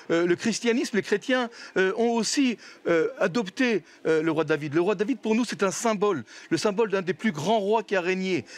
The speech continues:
Euh, jamais quelqu'un n'aurait été aussi grand que le roi David, euh, qui, euh, apparaît dans, dans l'art, dans, dans toute, euh, dans toute sa splendeur. Donc c'est aussi pour nous un enseignement.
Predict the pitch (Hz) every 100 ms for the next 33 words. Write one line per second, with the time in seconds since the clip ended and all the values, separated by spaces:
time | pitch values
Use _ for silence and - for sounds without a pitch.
0 | - 156 156 156 151 214 226 247 196 -
1 | 202 226 196 190 196 185 196 165 208 208
2 | 170 175 185 202 160 - - - 160 151
3 | 147 - 185 180 156 151 175 170 185 170
4 | 156 147 156 175 196 175 151 147 135 151
5 | - 160 170 156 - - - - 156 226
6 | 196 - 190 160 143 120 - - - 208
7 | 247 233 240 226 214 196 170 175 147 123